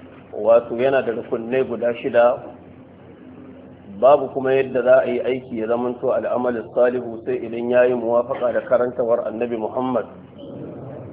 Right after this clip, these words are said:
Ko a ina ake yin sa, kuma kowa yake yin shi. Dole imani da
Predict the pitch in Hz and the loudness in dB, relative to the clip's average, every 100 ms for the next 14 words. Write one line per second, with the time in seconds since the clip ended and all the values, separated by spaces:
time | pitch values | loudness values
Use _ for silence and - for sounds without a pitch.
0 | - - - - 156 185 143 127 127 131 | -16 -18 -18 -2 2 4 4 2 0 0
1 | 127 120 120 117 117 117 117 104 - 151 | -2 -4 -4 -6 -8 -6 -6 -8 -2 4
2 | 143 127 117 113 110 107 104 - - - | 6 6 2 -4 -6 -6 -8 -12 -20 -20
3 | - - - - - - - - - 104 | -20 -20 -20 -20 -20 -20 -20 -20 -18 0
4 | 135 139 127 123 - - - - - - | 2 4 2 0 -4 -14 -20 -20 -20 -20
5 | - - 135 143 143 143 120 | -20 -10 -2 4 4 4 0